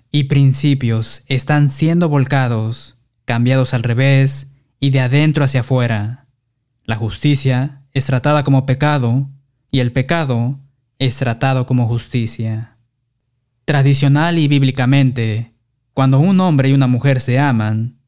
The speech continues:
comprometen sus vidas el uno al otro y se casan. Jesús enseñó en Mateo capítulo diecinueve, versículos cuatro al seis, "¿No habéis leído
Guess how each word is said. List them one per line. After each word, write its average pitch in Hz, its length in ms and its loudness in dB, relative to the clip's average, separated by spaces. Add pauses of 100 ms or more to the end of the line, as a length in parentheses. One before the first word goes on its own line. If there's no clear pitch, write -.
(380)
comprometen 135 720 2
sus 120 180 -2
vidas 120 600 -2 (260)
el 135 240 2
uno 185 220 2
al 151 100 2
otro 123 580 0 (300)
y 127 120 0
se 120 200 -6
casan. 113 680 -6 (800)
Jesús 127 360 -2
enseñó 135 680 2 (420)
en 123 120 0
Mateo 123 300 0
capítulo 131 420 -2
diecinueve, 127 960 0
versículos 131 540 -2
cuatro 123 320 -2
al 113 100 -2
seis, 120 600 -2 (1160)
"¿No 151 160 2
habéis 151 360 2
leído 127 640 2